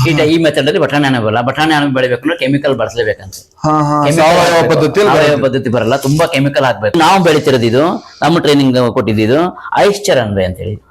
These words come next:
Speaker 1: ಐಶ್ಚರ್ ಅದ್ರಲ್ಲಿ ಸ್ವಲ್ಪ ತರಬೇತಿಗಳಿದ್ದಾರೆ. ನಮ್ಗೆ ಇನ್ನೂ ಪೂರ್ತಿ ನಮ್ದು ಇನ್ನೂ ಒಂದು
Speaker 2: ಅರವತ್ತು
Speaker 1: ಇಲ್ಲ.
Speaker 2: ದಿನದ ಟೋಟಲ್.
Speaker 1: ಐವತ್ತೈದು, ಐವತ್ತೈದು ದಿನ.
Speaker 2: ಹ್ಮ್.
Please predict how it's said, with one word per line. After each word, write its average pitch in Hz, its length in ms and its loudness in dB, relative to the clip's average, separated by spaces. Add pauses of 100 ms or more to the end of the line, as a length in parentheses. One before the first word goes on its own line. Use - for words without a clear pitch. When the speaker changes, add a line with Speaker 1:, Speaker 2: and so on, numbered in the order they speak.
(120)
Speaker 1:
ಐಶ್ಚರ್ 135 300 0
ಅದ್ರಲ್ಲಿ 170 220 0
ಸ್ವಲ್ಪ 180 240 -2
ತರಬೇತಿಗಳಿದ್ದಾರೆ. 151 680 -2
ನಮ್ಗೆ 123 180 -2
ಇನ್ನೂ 135 340 -2
ಪೂರ್ತಿ 135 220 -4
ನಮ್ದು 127 200 -2
ಇನ್ನೂ 139 160 0 (280)
ಒಂದು 151 180 -2
Speaker 2:
ಅರವತ್ತು 180 400 0
Speaker 1:
ಇಲ್ಲ. 127 120 -2 (180)
Speaker 2:
ದಿನದ 175 300 -2
ಟೋಟಲ್. 180 340 -2
Speaker 1:
ಐವತ್ತೈದು, 151 460 -2
ಐವತ್ತೈದು 117 400 -2
ದಿನ. 101 120 -4
Speaker 2:
ಹ್ಮ್. 113 120 -6